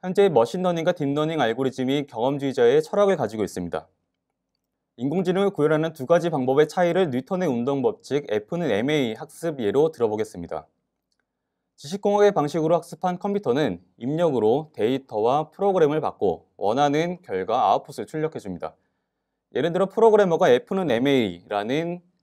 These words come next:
아주 간단한 프로그램을 만들고 데이터로 질량은 M, 그리고 온도, 가속도, 부피, 색깔 등을 컴퓨터에게 넣어주면은 컴퓨터가 질량과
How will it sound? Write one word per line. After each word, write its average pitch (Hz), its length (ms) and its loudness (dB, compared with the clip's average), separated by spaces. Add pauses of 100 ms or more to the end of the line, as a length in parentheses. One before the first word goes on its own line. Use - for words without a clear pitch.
(120)
아주 110 200 -6
간단한 175 460 -4
프로그램을 180 340 -2
만들고 101 640 -2 (640)
데이터로 143 320 -2
질량은 156 500 0
M, 113 300 0 (320)
그리고 110 360 -2
온도, 110 540 -2
가속도, 147 880 -4
부피, 87 760 -14
색깔 - 640 -2 (400)
등을 127 240 -8
컴퓨터에게 202 460 -2
넣어주면은 104 840 2 (1500)
컴퓨터가 123 600 4
질량과 143 800 4